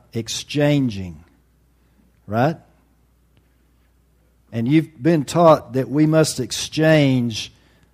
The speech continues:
our sin for his righteousness,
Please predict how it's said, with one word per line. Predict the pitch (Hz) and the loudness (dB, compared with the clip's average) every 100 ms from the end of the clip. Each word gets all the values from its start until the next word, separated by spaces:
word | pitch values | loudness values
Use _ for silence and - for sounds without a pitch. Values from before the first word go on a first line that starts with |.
| _ _ - | _ _ -4
our | 123 135 | 0 0
sin | - 147 147 165 185 196 180 _ _ _ _ | -2 0 2 4 2 0 -6 _ _ _ _
for | 120 | -8
his | 113 135 117 | -2 -2 0
righteousness, | 135 127 127 101 - 95 80 - | 2 2 0 -10 -14 -16 -16 -16